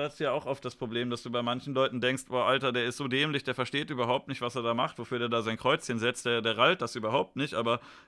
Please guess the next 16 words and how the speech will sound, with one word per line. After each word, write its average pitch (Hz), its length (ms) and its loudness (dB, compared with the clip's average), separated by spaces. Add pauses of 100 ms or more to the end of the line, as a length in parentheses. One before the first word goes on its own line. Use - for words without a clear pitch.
dem 131 120 2
das 127 140 0
Wahlrecht 143 400 6
wegnehmen 147 360 2
ist 139 100 -2
halt 143 100 6
auch 143 140 2
eine 135 100 -2
schwierige 110 400 -4
Sache, 101 280 -6
ne? 110 180 -10 (340)
Kannst 117 240 -4
ja 123 80 2
auch 131 80 2
nicht 117 160 -4
machen. 101 340 -6